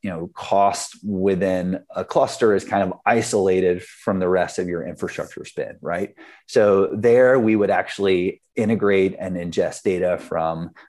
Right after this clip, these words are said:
um, your cloud, like, provider or, or your cloud billing data set. Um, so there you can see this holistic view of, you know, every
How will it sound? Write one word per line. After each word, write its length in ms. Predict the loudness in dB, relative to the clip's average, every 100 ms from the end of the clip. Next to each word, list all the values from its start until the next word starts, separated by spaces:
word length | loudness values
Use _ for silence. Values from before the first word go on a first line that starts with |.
| -8
um, 420 | -4 -4 -6 -10 -4
your 320 | 0 2 0
cloud, 460 | -2 -2 -2 -4 -10 -12
like, 260 | -2 -2 -2 _ _
provider 440 | -6 0 2 4 4
or, 460 | 4 4 2 -2
or 80 | -4
your 140 | -4 -4
cloud 500 | -2 0 -2 -6 -4
billing 360 | -4 -4 -6
data 260 | -8 -10 -12
set. 280 | -10 -10 -10 _ -20 -12 -4
Um, 240 | -4 -4
so 140 | -2
there 280 | 2 4 6
you 140 | 4 2
can 120 | 0
see 140 | 0
this 220 | 0 0
holistic 500 | 2 2 2 -2 -8
view 300 | -2 0 2
of, 180 | 2 -2 _ _ _
you 100 | -4
know, 180 | -4 -4 -10 -20 _
every 720 | -2 0 2 4 4 4 0